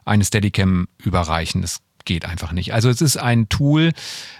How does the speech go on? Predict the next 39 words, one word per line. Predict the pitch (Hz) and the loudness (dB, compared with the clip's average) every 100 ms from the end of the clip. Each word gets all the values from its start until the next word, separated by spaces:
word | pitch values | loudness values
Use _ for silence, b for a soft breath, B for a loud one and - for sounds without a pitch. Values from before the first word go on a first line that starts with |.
| B - | B -4
ähm, | 127 123 123 120 120 123 113 | 0 2 2 2 2 0 2
womit | 117 110 | 2 2
tolle | - 127 120 | 2 2 4
Sachen | 120 - 104 | 2 4 4
möglich | 101 120 147 | 4 4 2
sind | - 131 131 | 4 2 4
und | 131 110 101 | 2 2 2
was | 104 | -2
absolut | 101 - 120 107 | -2 -6 -4 -2
seine | 107 95 | 0 0
Daseinsberechtigung | 90 95 101 123 - 123 120 - 131 117 | 0 0 2 0 0 -2 -2 -2 -4 -2
hat. | 120 127 - B B B B B B B | -2 -4 -10 B B B B B B B
Ähm, | - 107 104 101 104 107 - _ b b - | 0 2 4 2 2 0 -6 _ b b -4
aber | 110 113 131 | 0 2 4
natürlich | 120 110 127 120 123 123 - - | 2 0 0 2 2 0 -4 0
eben | 113 120 | 2 2
auch | 113 98 | 0 2
möglicherweise | 120 117 113 98 104 104 107 104 | 0 0 0 2 2 2 0 0
inflationär | 113 117 113 117 104 - 110 104 101 104 - _ | 0 0 2 0 -2 2 2 4 2 0 -4 _
eingesetzt | 101 104 120 104 87 85 - - | 0 2 4 2 0 -4 -6 -6
wird. | 90 90 90 | -2 -2 -4
Es | - | -6
ist | 104 - | -4 0
ja, | 101 95 - 147 139 | 0 0 -6 -12 -8
ich | 107 | -4
hatte | 101 | -2
vorhin | 98 95 117 | 2 4 4
auch | 104 | 4
schon | - 113 | 2 0
die | 95 | 0
Frage | - 98 92 | 0 0 0
gestellt, | 92 - 98 92 | -2 0 -2 -2
das | 90 | -4
ist | 107 | -4
ja | 107 | -2
im | 98 | -2
Prinzip | - 98 - | -2 -4 -2
das | 101 - | -4 -2
gleiche, | 101 104 113 120 107 | 2 2 2 2 0